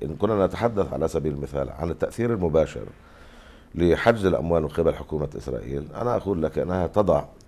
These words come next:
آه، على مسار الوصول إلى دائرة الفقر بشكل شبه مؤكد، وخلال مدة لا تزيد عن شهرين،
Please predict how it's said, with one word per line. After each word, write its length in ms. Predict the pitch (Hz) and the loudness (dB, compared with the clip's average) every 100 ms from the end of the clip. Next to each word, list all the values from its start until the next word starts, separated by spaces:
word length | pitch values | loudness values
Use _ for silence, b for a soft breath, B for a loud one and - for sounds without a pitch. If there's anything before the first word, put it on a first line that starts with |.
| - - | -18 -2
آه، 240 | 76 67 65 | -2 -2 4
على 360 | 92 92 90 | 6 6 6
مسار 640 | 69 80 92 98 98 90 - | 4 0 6 8 8 6 0
الوصول 460 | 78 78 82 123 98 | 0 0 2 4 4
إلى 160 | 80 | 4
دائرة 260 | 76 67 71 73 | 2 0 -2 -6
الفقر 320 | 67 78 - - - - - | -6 -8 -8 -20 -20 -20 -12
بشكل 300 | 65 85 82 - - - | -6 -4 -6 -8 -14 -8
شبه 220 | 87 90 | 0 2
مؤكد، 440 | 87 - - 69 - B B B B | 2 0 -2 -4 -4 B B B B
وخلال 420 | 82 87 90 90 | -2 2 6 6
مدة 300 | 87 90 82 | 4 2 4
لا 80 | 82 | 4
تزيد 340 | 80 78 90 76 | 2 0 0 -2
عن 80 | |
شهرين، 500 | 71 71 82 90 69 | -4 -2 2 2 0